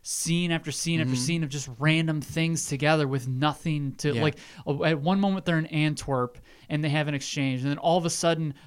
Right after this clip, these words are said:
Speaker 1: they're on
Speaker 2: They're in Rome.
Speaker 1: They're, they're on like a, like a, a big plane that they're about
Speaker 2: Yeah.
Speaker 1: to jump out of just to use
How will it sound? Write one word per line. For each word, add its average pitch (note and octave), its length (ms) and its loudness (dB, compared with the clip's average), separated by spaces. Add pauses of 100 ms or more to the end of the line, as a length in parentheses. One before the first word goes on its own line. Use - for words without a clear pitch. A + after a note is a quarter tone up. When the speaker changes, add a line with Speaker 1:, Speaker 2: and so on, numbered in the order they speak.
Speaker 1:
they're D#3+ 140 2
on D3+ 140 4
Speaker 2:
They're D3+ 80 6
in C#3+ 140 4
Rome. C3+ 420 4
Speaker 1:
They're, D#3+ 240 0 (180)
they're G3 200 4
on G3 300 2
like F3 340 -2
a, D#3+ 380 0 (100)
like D#3 380 -2
a, D3+ 340 0
a D3+ 100 0
big E3+ 440 -2
plane D#3 640 0
that D3 160 -2
they're D3+ 100 0
about C3+ 200 0
Speaker 2:
Yeah. B2 100 0
Speaker 1:
to G#2+ 60 -4
jump C#3 280 0
out C3+ 200 4
of C3 240 0
just G3 320 -2
to F#3 80 -4
use F3 420 -2